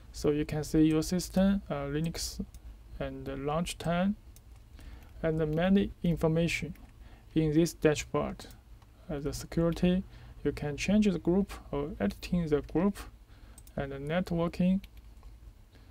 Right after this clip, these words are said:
and the networking about the I P, uh, public I P, and the storage, uh, the disk, S S D disk, uh, how many size,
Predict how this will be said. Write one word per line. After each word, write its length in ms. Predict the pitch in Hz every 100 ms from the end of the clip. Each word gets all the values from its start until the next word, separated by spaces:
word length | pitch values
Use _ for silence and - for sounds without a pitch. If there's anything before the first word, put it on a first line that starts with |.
| - - -
and 160 | 143
the 40 | 143
networking 640 | 151 160 165 160 170 160
about 300 | 143 156 165
the 320 | - 151 160
I 180 | 170 165
P, 320 | 180 220 240 254 - - - -
uh, 100 | 151
public 400 | - 160 160 156
I 160 | 160
P, 320 | 170 - 208 220 - - - - - - - - - -
and 120 | 147
the 60 | 143
storage, 600 | - - 170 147 - - - - -
uh, 180 | 202 147 175 - - - -
the 140 | 165 151
disk, 380 | - 185 - - - -
S 200 | 175 165
S 160 | 165 156
D 180 | - 170
disk, 380 | 170 165 - - - -
uh, 260 | 147 147 - - - - - - - - - - - -
how 80 | 170
many 280 | 165 165 170
size, 540 | 165 180 180 202 -